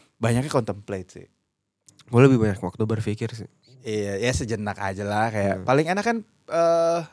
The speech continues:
Speaker 1: malam sebelum, apa namanya, hari H-nya.
Speaker 2: Hmm.
Speaker 1: Kayak di malam harinya gitu sampai besok paginya.
Speaker 2: Iya.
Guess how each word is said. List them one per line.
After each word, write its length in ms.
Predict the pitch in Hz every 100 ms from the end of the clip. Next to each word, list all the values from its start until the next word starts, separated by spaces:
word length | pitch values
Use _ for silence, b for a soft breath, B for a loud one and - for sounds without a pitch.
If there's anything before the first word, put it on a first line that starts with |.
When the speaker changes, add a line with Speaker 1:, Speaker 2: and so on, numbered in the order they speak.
| b _ _ _ _ _ _
Speaker 1:
malam 800 | - 139 131 117 110 117 156 170 - - _ _ _
sebelum, 720 | - - 110 107 117 131 139 139 -
apa 220 | 120 117
namanya, 380 | 113 107 107 120
hari 320 | 104 101 98
H-nya. 480 | 98 107 107 98 95
Speaker 2:
Hmm. 300 | 110 101 98
Speaker 1:
Kayak 160 | 90 101
di 120 | 101
malam 300 | 98 95 98
harinya 500 | 101 98 104 101 101
gitu 120 | 101 101
sampai 260 | 104 104
besok 240 | 107 98 -
paginya. 400 | 101 101 98 98
Speaker 2:
Iya. 260 | 104 95